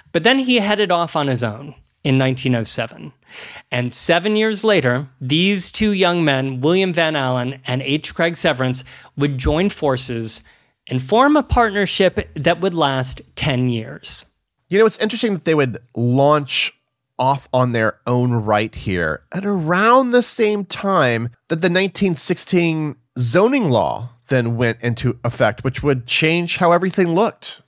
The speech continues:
Speaker 1: They formed their company just before it, in fact. And, um, one of their first big commissions actually takes us back to Madison Square. It was the sixteenth floor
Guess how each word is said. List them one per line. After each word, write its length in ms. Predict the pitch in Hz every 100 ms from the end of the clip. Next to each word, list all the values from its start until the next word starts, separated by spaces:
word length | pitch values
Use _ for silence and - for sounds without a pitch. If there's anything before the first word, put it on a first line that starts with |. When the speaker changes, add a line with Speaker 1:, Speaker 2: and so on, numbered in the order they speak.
| _
Speaker 1:
They 140 | 160 143
formed 320 | - 170 165
their 80 | 156
company 400 | 170 156 151 147
just 260 | 127 131
before 420 | - 123 170 196 135
it, 140 | 117 _ -
in 180 | 123
fact. 540 | 110 110 - - - - _ _
And, 340 | 151 127 120 120
um, 380 | 120 117 131 -
one 280 | 143 135 196
of 100 | 202
their 140 | 156
first 440 | 135 - 175 - 131
big 220 | 156 131
commissions 720 | 143 139 156 131 113 110 - -
actually 280 | 127 - 127
takes 300 | 147 120 127
us 160 | 120
back 420 | - 117 127 170 -
to 100 | 139
Madison 440 | 123 113 - 113
Square. 480 | 104 - 107 104 143 - - - _ _ _ _ -
It 140 | 147
was 200 | 147 -
the 100 | 143
sixteenth 760 | - - 240 - - 196 185 175
floor 500 | - 156 139 143